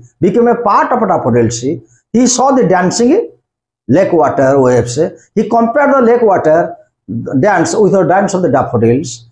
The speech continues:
and the daffodils dance is much better than that of the waves. He compares the flowers with the number of the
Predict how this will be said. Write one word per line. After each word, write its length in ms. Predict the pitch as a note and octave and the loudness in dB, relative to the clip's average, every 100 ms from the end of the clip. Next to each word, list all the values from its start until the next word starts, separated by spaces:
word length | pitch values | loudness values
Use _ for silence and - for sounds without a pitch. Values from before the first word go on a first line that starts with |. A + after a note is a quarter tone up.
| _ | _
and 120 | F#3 | -2
the 40 | F#3+ | 0
daffodils 520 | G#3 G#3+ B3 B3 A3 | 0 0 0 0 0
dance 280 | A3 A3 - | 0 0 -2
is 140 | E3+ B2 | -2 -2
much 340 | C#3 D3 G#2+ | -2 -2 0
better 320 | E3+ F3 E3+ | 0 0 0
than 200 | D3 B2+ | 2 2
that 180 | B2+ B2+ | 0 -2
of 160 | B2+ D3+ | -4 -2
the 100 | B2+ | 0
waves. 380 | A2 G#2+ - E3+ F#3 _ _ _ - | 0 -4 -4 -4 -4 _ _ _ -4
He 120 | A#3 | -2
compares 600 | A3 G3+ - D#4 C4 - | 0 -2 0 0 0 -2
the 580 | A#2+ - - _ G3 G3 | -6 -6 -18 _ -4 -2
flowers 480 | G3 F#3 D#3+ - G3 B3 - - | -2 0 0 0 -2 -4 -8 -2
with 160 | F#3 G3 | 0 2
the 80 | |
number 320 | G#3 G#3 A3+ C4 | 2 2 2 2
of 140 | A3+ | 2
the 320 | B3 F#4+ - | 0 -2 -6